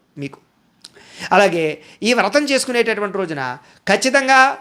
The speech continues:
ఉల్లిపాయ కానీ వెల్లుల్లిపాయ కానీ తినకండి, తినకూడదు. అలాగే మధ్యాహ్నం అంటే ఒంటిపూట భోజనం చేయడమే శ్రేష్టము, ఏదో ఒక పూట భోజనం చేయాలి. దాంతోపాటుగా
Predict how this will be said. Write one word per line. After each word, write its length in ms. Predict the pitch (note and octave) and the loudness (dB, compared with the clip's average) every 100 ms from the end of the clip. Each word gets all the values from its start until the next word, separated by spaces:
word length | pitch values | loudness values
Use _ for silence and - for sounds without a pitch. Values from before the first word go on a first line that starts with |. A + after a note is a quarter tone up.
| - | -6
ఉల్లిపాయ 500 | E3 A#3 E4 C#4+ A3+ | -4 -2 2 4 4
కానీ 540 | G3+ F#3 F#3 F#3 F#3 - | 2 -2 -4 -6 -8 -6
వెల్లుల్లిపాయ 540 | D3+ A3 C#4+ C4 A#3 | -2 2 2 2 0
కానీ 440 | G3 D#3+ D#3+ D#3+ - C#3+ | 0 -2 -2 -8 -10 -12
తినకండి, 640 | C#3+ D3+ B2 C3+ C3 A2 _ _ | -10 -12 -12 -12 -14 -18 _ _
తినకూడదు. 640 | B2+ C#3+ B2 A2+ A#2+ A#2 - _ _ - - - | -14 -12 -12 -10 -12 -12 -18 _ _ -20 -18 -2
అలాగే 360 | D#3 E3 D#3 D#3 | 2 2 0 -4
మధ్యాహ్నం 640 | D#3+ E3+ F3+ C#4 C#4+ A#3 | -2 -2 2 2 4 0
అంటే 200 | D3 F#3+ | -4 -6
ఒంటిపూట 560 | A#3 E3 G#3 D4+ D4 B3+ | -4 -4 -4 -4 -2 -4
భోజనం 380 | G3 F#3+ F#3 E3 | -4 -6 -6 -10
చేయడమే 320 | C#3+ D3 A3 | -10 -8 -10
శ్రేష్టము, 600 | - C#3 A#2+ A#2+ B2 B2+ | -8 -10 -10 -14 -14 -10
ఏదో 240 | A#2+ C3+ E3+ | -6 -4 -4
ఒక 280 | C#3+ C3 | -6 -8
పూట 100 | D#3 | -8
భోజనం 320 | F#3 C#3 B2+ C3 | -6 -6 -8 -14
చేయాలి. 420 | A#2 - - - _ _ _ _ - - - | -16 -16 -18 -20 _ _ _ _ -20 -14 2
దాంతోపాటుగా 800 | E3+ G3+ G3+ G#3 F#3+ D#3 C#3+ | 2 2 0 -2 -2 0 0